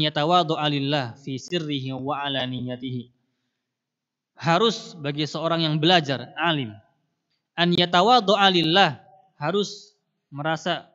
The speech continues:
atau tunduk, tawadhu lillah, di sisi Allah, fi sirrihi wa 'alaniyatihi, dalam keadaan sendiri dan dalam keadaan ramai. Wa yahtarisa min nafsihi,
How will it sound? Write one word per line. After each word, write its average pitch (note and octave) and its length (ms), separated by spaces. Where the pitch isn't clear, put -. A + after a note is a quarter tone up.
atau D#3 320
tunduk, G#3 400
tawadhu D#3+ 480
lillah, F#3+ 560
di C3 160
sisi D3+ 160
Allah, D#3+ 480
fi C#3 160
sirrihi F#3 480
wa D#3 320
'alaniyatihi, C#3 960
dalam C#3 400
keadaan B2+ 320
sendiri C#3 320
dan C#3 80
dalam C3 240
keadaan C#3 400
ramai. E3+ 480
Wa D#3+ 160
yahtarisa G#3+ 640
min E3+ 240
nafsihi, D#3+ 560